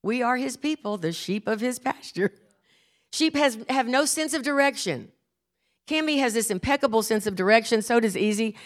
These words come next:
Alan and I don't know north, south, east, or west. We, you have to say, "Turn at the Walmart and then take a left here, and then you're gonna see a bank. And when the bank is, take a right there." And, and Easy will go, "Are you going east?" I go, "I don't know east. Like, how do you know east?" I mean,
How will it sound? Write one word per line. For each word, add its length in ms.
Alan 220
and 100
I 100
don't 200
know 160
north, 280
south, 240
east, 240
or 80
west. 400
We, 120
you 180
have 100
to 60
say, 180
"Turn 300
at 60
the 100
Walmart 520
and 80
then 80
take 200
a 60
left 340
here, 360
and 100
then 80
you're 100
gonna 240
see 180
a 60
bank. 380
And 80
when 100
the 60
bank 320
is, 100
take 200
a 60
right 320
there." 240
And, 220
and 120
Easy 220
will 80
go, 260
"Are 80
you 120
going 280
east?" 280
I 40
go, 180
"I 180
don't 180
know 220
east. 560
Like, 200
how 240
do 160
you 80
know 200
east?" 440
I 100
mean, 180